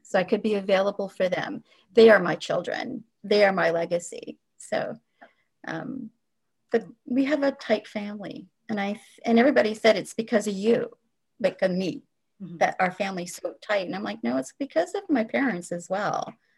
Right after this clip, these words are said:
Speaker 1: You know, strong upbringing and the sense of family. Sense of family is important.
Speaker 2: I love that. And I don't feel like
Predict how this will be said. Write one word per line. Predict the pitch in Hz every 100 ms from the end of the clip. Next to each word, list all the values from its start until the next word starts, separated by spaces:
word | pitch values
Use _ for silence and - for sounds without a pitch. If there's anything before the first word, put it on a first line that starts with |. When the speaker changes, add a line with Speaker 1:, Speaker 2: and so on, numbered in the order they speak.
| _ _ _ -
Speaker 1:
You | 180
know, | 165 160
strong | 185 - 208 208
upbringing | 185 226 _ - 170 165 - 160
and | - - 190 - _ -
the | 208
sense | - 196 190
of | 190 180
family. | 185 190 180 - 185 190 _
Sense | - 285 302
of | 277
family | 185 185 180
is | 165
important. | 170 156 151 - - - - _ _ _ _ _ _ _ _
Speaker 2:
I | 196
love | 175 170
that. | 175 175 - _
And | 214
I | 214
don't | 214 247 247 -
feel | 214 214 202
like | 190 185 175